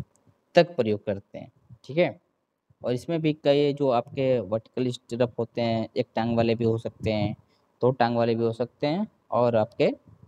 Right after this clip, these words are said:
चार से छः भी होते हैं, ठीक है। ये सब अपने अलग-अलग टांगों पे डिपेंड करता है, जैसा टांग वाला हम बोलेंगे वैसा इसको हम लोग क्या करते हैं, बना लेते हैं। जैसे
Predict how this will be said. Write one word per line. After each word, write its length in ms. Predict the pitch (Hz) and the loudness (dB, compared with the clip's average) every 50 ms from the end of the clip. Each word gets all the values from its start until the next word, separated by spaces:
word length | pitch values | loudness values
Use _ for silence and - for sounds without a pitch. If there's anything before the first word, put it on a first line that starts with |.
| _ - | _ -2
चार 260 | - 123 123 131 131 | 0 2 2 2 0
से 380 | 131 - 131 131 127 127 123 120 _ _ - | -2 -4 -2 0 0 0 0 -2 _ _ -16
छः 240 | - - 147 143 143 | -4 0 2 2 2
भी 80 | 135 | 2
होते 280 | 117 110 104 - - 110 | 0 -2 -4 -6 -8 -10
हैं, 80 | 110 110 | -8 -6
ठीक 160 | - 170 185 - | -6 -4 -2 -2
है। 200 | 113 92 101 - - 120 | -2 -2 -4 -8 -4 -4
ये 80 | 151 | -2
सब 160 | - - 160 | 0 0 2
अपने 340 | 151 143 - - 139 165 226 - _ _ _ _ _ _ - | 2 2 0 0 -2 -2 -2 -4 _ _ _ _ _ _ -2
अलग-अलग 500 | - 135 139 131 139 135 180 208 - - - _ _ _ _ _ _ _ - | 0 2 2 2 2 0 0 -2 -4 -8 -20 _ _ _ _ _ _ _ 0
टांगों 260 | 147 135 135 139 143 | 0 2 2 0 -4
पे 120 | 139 123 110 | -2 -4 -4
डिपेंड 280 | 110 104 - 98 95 - | -4 -6 -8 -8 -8 -8
करता 240 | - 98 101 - | -8 -8 -6 -4
है, 40 | 113 | -2
जैसा 180 | 120 123 - 139 | -2 0 0 -2
टांग 280 | 135 - 131 131 127 | 0 0 0 0 0
वाला 160 | 123 123 123 123 | 0 0 0 0
हम 80 | 123 | 0
बोलेंगे 260 | 120 123 127 127 127 | 0 -2 -2 -2 0
वैसा 260 | 120 110 107 - - 110 | 0 0 -2 0 -2 -4
इसको 220 | 110 - - 123 | -4 -4 -4 -4
हम 60 | 117 | -4
लोग 180 | 117 120 - - | -4 -6 -6 -6
क्या 100 | - 95 | -6 -6
करते 220 | - 107 - - | -6 -6 -8 -10
हैं, 60 | 101 | -10
बना 140 | 107 - - | -8 -8 -10
लेते 240 | - - - - - | -10 -14 -20 -20 -18
हैं। 80 | - - | -8 -2
जैसे 300 | - 120 127 - 147 135 | 0 0 2 2 0 -2